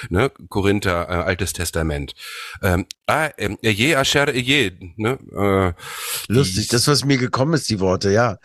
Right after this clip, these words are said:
Speaker 2: Ver-, ver-,
Speaker 1: Ich
Speaker 2: erstaunt
Speaker 1: bin,
Speaker 2: mich
Speaker 1: der ich
Speaker 2: gerade.
Speaker 1: bin, ne?
Speaker 2: Ja,
Speaker 1: Und das
Speaker 2: ja,
Speaker 1: sitzt
Speaker 2: ja.
Speaker 1: hier hinten in meinem Nacken, äh, in meinem Halschakra,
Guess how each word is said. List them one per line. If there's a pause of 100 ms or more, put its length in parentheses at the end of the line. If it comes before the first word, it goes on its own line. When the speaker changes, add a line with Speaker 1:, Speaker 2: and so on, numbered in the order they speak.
(200)
Speaker 2:
Ver-,
ver-,
Speaker 1:
Ich
Speaker 2:
erstaunt
Speaker 1:
bin,
Speaker 2:
mich
Speaker 1:
der
ich
Speaker 2:
gerade.
Speaker 1:
bin,
ne?
Speaker 2:
Ja,
Speaker 1:
Und
das
Speaker 2:
ja,
Speaker 1:
sitzt
Speaker 2:
ja.
Speaker 1:
hier
hinten
in
meinem
Nacken,
äh, (460)
in
meinem
Halschakra,